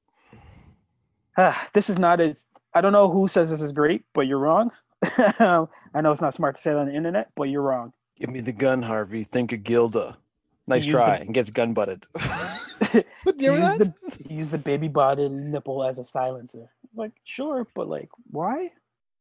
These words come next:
Speaker 2: So yeah, the fucking, so the ending, you know, let's, let's just talk about the ending, 'cause this is dumb fucking Harvey and Gilda, his wife, were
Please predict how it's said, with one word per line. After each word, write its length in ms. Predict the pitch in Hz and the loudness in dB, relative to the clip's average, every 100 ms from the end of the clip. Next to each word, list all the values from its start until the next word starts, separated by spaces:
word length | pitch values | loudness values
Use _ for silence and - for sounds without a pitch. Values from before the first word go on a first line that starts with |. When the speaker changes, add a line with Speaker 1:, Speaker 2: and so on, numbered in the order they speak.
| _ _ _ - | _ _ _ -2
Speaker 2:
So 120 | 208 | 4
yeah, 200 | 220 131 | 4 4
the 120 | 131 | 2
fucking, 480 | 147 220 214 214 180 | 0 -2 -2 -6 -6
so 120 | 180 | -8
the 140 | 180 175 | -2 0
ending, 340 | 185 147 113 | 2 0 -2
you 60 | 117 | -2
know, 40 | 139 | -4
let's, 180 | 156 | -4
let's 140 | 185 185 | -6 -6
just 140 | 190 | -4
talk 140 | 165 139 | -4 -2
about 140 | 131 | -2
the 80 | 117 | -2
ending, 180 | 107 104 | -4 -6
'cause 100 | 110 | -10
this 100 | 123 | -12
is 80 | 127 117 _ _ _ _ _ _ _ _ _ _ 147 | -12 -16 _ _ _ _ _ _ _ _ _ _ 0
dumb 180 | 202 233 | 2 4
fucking 200 | 202 131 | 2 2
Harvey 520 | 113 175 202 202 175 | 2 2 2 0 0
and 300 | 131 139 143 | 2 2 2
Gilda, 380 | 127 120 110 110 | 2 2 2 -4
his 140 | 104 113 | -4 -2
wife, 220 | 117 113 | 0 0
were 160 | 113 | -4